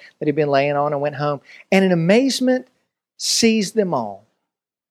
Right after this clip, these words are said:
and they glorified God, and they were filled with awe, saying, "We have seen extraordinary things today." Here's what I believe. I believe that miracles happen so that people can see the hand and the providence of God.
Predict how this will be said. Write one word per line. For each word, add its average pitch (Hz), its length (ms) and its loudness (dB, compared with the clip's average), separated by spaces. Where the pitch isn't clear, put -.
and 151 120 -2
they 143 80 4
glorified 185 720 2
God, 127 340 2
and 139 160 -4
they 139 100 2
were 127 120 0
filled 160 320 2
with 147 220 -6
awe, 123 240 4
saying, 127 400 -2
"We 135 160 0
have 151 120 -2
seen 147 300 -6
extraordinary 131 880 -2
things 117 400 -6
today." - 460 -12
Here's 165 220 -2
what 156 80 2
I 135 60 2
believe. 120 340 -2
I 147 140 4
believe 175 280 2
that 165 140 2
miracles 147 440 2
happen 127 320 0
so - 120 -10
that 127 140 -4
people 127 260 -6
can 131 160 -10
see 127 200 -2
the 117 80 -6
hand 120 260 -6
and 113 80 -4
the 101 40 -12
providence 113 520 0
of - 120 -20
God. - 160 -10